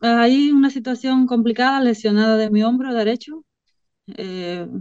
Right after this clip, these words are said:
una situación bastante complicada de recuperaciones, de fisioterapia, pero llegué relativamente bien,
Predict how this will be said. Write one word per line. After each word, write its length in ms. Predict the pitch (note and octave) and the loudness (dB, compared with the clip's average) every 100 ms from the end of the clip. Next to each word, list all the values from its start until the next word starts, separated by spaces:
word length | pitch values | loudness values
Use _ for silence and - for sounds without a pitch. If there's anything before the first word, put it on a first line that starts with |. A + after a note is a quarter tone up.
| - | -12
una 380 | - F#3+ G3+ G3+ | 0 4 8 6
situación 580 | G3+ F#3+ F#3 F3+ G3 G3+ | 4 -2 -2 2 4 4
bastante 1080 | F#3+ - F#3 G3+ F#3+ F3+ F3 E3+ - - C3 | 2 -2 -2 0 -2 -4 -6 -10 -14 -16 -10
complicada 520 | F3 F3 F3 F#3+ G#3+ | -4 -2 2 6 8
de 40 | G#3+ | 8
recuperaciones, 960 | F#3+ F3 E3 E3 E3+ G3 G#3 A3+ A3 | 6 0 0 0 2 2 6 6 6
de 160 | G#3 F#3+ | 6 2
fisioterapia, 760 | - - E3 E3+ G#3 A3 A#3 A#3+ - - - - | -4 -8 -2 4 4 6 2 0 -12 -20 -10 2
pero 320 | A#3 A3+ A3+ | 6 8 8
llegué 680 | G#3+ G#3+ A3 A3+ B3+ D4 - | 6 2 4 4 6 4 2
relativamente 880 | A3+ B3 A3 B3 B3+ A#3+ A#3+ A3+ A3+ | 4 4 4 4 4 4 4 2 2
bien, 340 | G3+ F3 F3 | 0 -2 -12